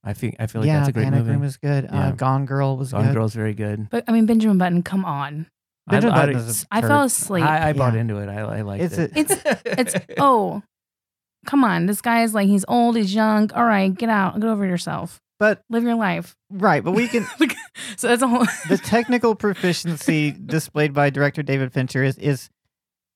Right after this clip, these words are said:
Speaker 2: is really, you cannot
Speaker 1: It's not
Speaker 2: ignore
Speaker 1: o-,
Speaker 2: it.
Speaker 1: like,
Speaker 2: You can
Speaker 1: overhanded.
Speaker 2: Yeah.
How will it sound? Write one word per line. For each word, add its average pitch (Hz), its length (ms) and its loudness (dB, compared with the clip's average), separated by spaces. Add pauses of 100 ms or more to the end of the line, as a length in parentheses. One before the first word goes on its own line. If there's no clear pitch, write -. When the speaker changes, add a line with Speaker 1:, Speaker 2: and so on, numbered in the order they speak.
(260)
Speaker 2:
is 143 520 -2 (280)
really, 127 720 2 (320)
you 131 180 -2
cannot 131 400 0
Speaker 1:
It's 131 140 -2
not 139 220 4
Speaker 2:
ignore 131 100 2
Speaker 1:
o-, 143 60 -2
Speaker 2:
it. - 160 -18
Speaker 1:
like, 127 200 -4
Speaker 2:
You - 60 -12
can - 100 -2
Speaker 1:
overhanded. 110 840 -4
Speaker 2:
Yeah. 120 340 -2